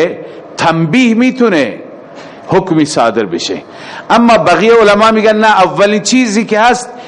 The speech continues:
شهروندی ازش سلب بشه، یعنی حاکم رسما حکم صادر بکنه این آقا از این به بعد شهروند ایران نیست، شهروند کشور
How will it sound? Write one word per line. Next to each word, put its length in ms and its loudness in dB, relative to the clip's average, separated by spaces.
شهروندی 680 0
ازش 200 2
سلب 640 0
بشه، 300 -4
یعنی 340 2
حاکم 520 0
رسما 640 0
حکم 180 -4
صادر 360 0
بکنه 480 -2
این 320 2
آقا 320 4
از 220 4
این 100 -2
به 80 2
بعد 160 2
شهروند 520 0
ایران 360 2
نیست، 500 -4
شهروند 540 2
کشور 640 0